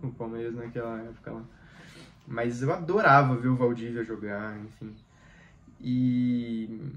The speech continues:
Liverpool também. Eu tenho uma conexão com o Liverpool,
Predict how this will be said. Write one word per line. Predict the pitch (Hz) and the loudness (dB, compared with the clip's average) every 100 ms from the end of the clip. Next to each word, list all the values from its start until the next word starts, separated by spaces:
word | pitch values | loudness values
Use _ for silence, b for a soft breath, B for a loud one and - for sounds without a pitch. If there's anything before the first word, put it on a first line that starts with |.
| - - - - - - - - - - - - - - - - - | -12 -16 -20 -20 -20 -20 -20 -20 -20 -20 -20 -20 -20 -20 -20 -14 -2
Liverpool | 135 160 175 147 127 135 123 | 2 2 4 4 2 0 -2
também. | 123 120 123 123 127 - - - | -2 -2 -2 -2 -4 -12 -20 -6
Eu | 151 | -4
tenho | 139 214 226 202 | 0 2 4 4
uma | 240 254 | 2 2
conexão | 233 214 220 - - 127 107 - - - - - | 0 -2 -2 -4 -2 0 -2 -8 -20 -20 -16 -2
com | 160 | 0
o | 151 | 4
Liverpool, | 139 143 113 107 104 101 | 6 6 4 2 -2 -12